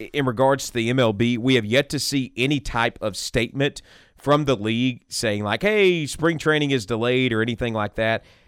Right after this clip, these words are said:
Uh, it just feels like everything from the M L B standpoint has, has been silent. There is nothing on the M L B website. There is nothing on the M L B socials. The M L B network has been e-, essentially relegated to reruns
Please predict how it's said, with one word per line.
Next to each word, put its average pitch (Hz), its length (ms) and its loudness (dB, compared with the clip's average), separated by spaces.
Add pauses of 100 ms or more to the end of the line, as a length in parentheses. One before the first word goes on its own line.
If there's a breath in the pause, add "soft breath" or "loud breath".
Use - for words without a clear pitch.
(160)
Uh, 143 60 -2 (180)
it 214 120 -2
just 294 180 -4
feels 311 160 2
like 147 160 -4
everything 151 480 2
from 131 320 0
the 110 180 -2
M 147 140 4
L 123 120 6
B 120 180 0
standpoint 107 600 -4
has, 98 500 -6
has 107 280 -8
been 120 220 -2
silent. 101 760 -4 (320 soft breath)
There 120 240 4
is 90 280 -4
nothing 110 500 0
on 143 140 6
the 131 100 0
M 139 100 0
L 139 120 4
B 131 140 0
website. 120 520 0
There 82 180 -6
is - 160 -12
nothing 131 440 0
on 123 100 2
the 120 80 -2
M 123 140 0
L 120 100 0
B 113 140 -4
socials. 113 580 -2 (420 soft breath)
The 104 320 0
M 151 160 4
L 147 120 6
B 127 160 4
network 120 500 2
has 104 220 0
been 107 420 0 (160)
e-, 120 160 -2
essentially 120 480 0
relegated 120 640 2
to 113 100 -4
reruns 113 800 0